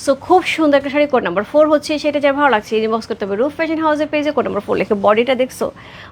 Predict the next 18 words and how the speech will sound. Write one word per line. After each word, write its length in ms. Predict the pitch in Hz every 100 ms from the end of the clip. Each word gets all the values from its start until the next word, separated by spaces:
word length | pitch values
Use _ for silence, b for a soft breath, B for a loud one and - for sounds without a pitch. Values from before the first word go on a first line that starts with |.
| -
বডি 280 | 220 233 277
কালারটা 320 | 262 262 254
দেখছো, 280 | 254 269 233
নেভি 280 | 208 214 240
ব্লুর 200 | 240 277
সাথে 260 | 285 262
সুন্দর 320 | 277 262 240 233
করে, 180 | 220
খুব 240 | 220 - 330
সুন্দর 260 | - 247
করে 140 | 220 214
ডিজাইন 280 | 196 196 190
করা 160 | 185
আছে, 140 | 175 208
কোড 180 | 233
নাম্বার 220 | 233 254 269
হচ্ছে 220 | 285 285
ফোর। 240 | - 220